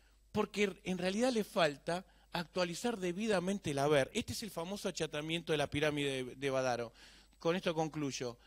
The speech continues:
Otro artículo nueve firmado antes de venir acá. Era piloto de aeronaves. Era, ¿no?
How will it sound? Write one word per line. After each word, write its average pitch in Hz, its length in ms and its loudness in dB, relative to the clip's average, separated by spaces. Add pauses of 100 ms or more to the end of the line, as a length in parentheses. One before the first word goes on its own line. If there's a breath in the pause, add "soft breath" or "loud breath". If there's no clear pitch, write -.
(220 soft breath)
Otro 208 280 2
artículo 170 440 -2
nueve 175 380 -2
firmado 160 560 2
antes 156 240 -2
de - 20 0
venir 139 280 0
acá. 123 340 -2 (340 soft breath)
Era 175 240 0
piloto 160 420 -2
de 139 80 2
aeronaves. 131 640 -4
Era, 131 220 -2
¿no? - 160 -4